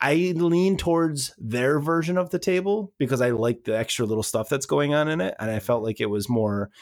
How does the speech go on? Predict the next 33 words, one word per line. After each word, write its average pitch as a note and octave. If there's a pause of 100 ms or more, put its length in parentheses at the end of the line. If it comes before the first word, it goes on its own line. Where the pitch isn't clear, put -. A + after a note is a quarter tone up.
(180)
entertaining C#3+
for F3+
me F3+
to F#3
play. F3+
Like, G3 (300)
if C3
I'm G3
gonna G3+
play A#2+
an A2+
electric A2+ (120)
version A2
of D3+
something, E3
I A#2
want B2
it A#2+
to A2+
be A2+ (400)
something B2+
that A2
I G2+
couldn't A#2
get A#2+ (520)
in C#3
a B2+
real D3
world D#3+ (120)
setting, F#3
I F3
guess. G3 (360)
Um, G#2+